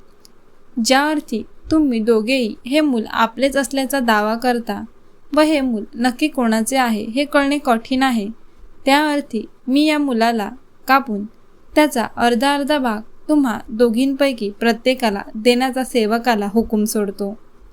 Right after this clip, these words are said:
न्यायमूर्तींचा हा कठोर निर्णय ऐकून चोरटीबाई गप्प बसली.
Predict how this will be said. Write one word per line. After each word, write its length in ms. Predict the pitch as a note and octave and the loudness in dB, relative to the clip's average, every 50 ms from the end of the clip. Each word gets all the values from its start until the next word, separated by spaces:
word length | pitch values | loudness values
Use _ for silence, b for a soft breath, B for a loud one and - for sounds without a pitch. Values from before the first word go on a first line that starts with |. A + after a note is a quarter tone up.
| - - - - - - - - - - - - - - | -20 -20 -20 -20 -20 -20 -20 -20 -20 -20 -20 -18 -6 0
न्यायमूर्तींचा 880 | A3+ A#3 A#3 A#3 B3+ C#4 D4 D4+ D4+ D4 C#4 - D#4 D#4 D4 C#4+ D#4+ | 2 4 4 4 2 2 0 0 0 -2 0 0 0 0 2 2 0
हा 140 | C#4+ D4+ D#4 | 0 0 -2
कठोर 400 | D4+ - A3 G#3+ - - B3 C4 | 0 0 0 0 2 0 0 0
निर्णय 460 | C4+ C#4 C#4 C4+ C4+ C#4 C#4+ C#4+ C#4+ | 2 0 0 0 0 0 0 0 -2
ऐकून 320 | C#4+ C#4 - A#3 G3+ G3 A3 - - - - - - - - - - | -2 -4 -4 -8 -8 -8 -10 -12 -16 -20 -20 -20 -20 -20 -18 -4 2
चोरटीबाई 600 | B3+ B3 A#3 A3+ A3 C#4 C#4+ B3+ B3+ A3+ G#3 G3+ A#3 B3+ - - A3 G#3+ | 4 4 4 2 0 -2 0 0 0 0 0 -4 -6 -12 -12 -10 -2 -2
गप्प 240 | A3+ A3+ A3+ - A#3+ | -2 -2 0 -2 0
बसली. 480 | A3+ A3 A3 G#3+ - - A3+ G#3+ G3+ | 2 2 0 0 -2 -4 -6 -4 -4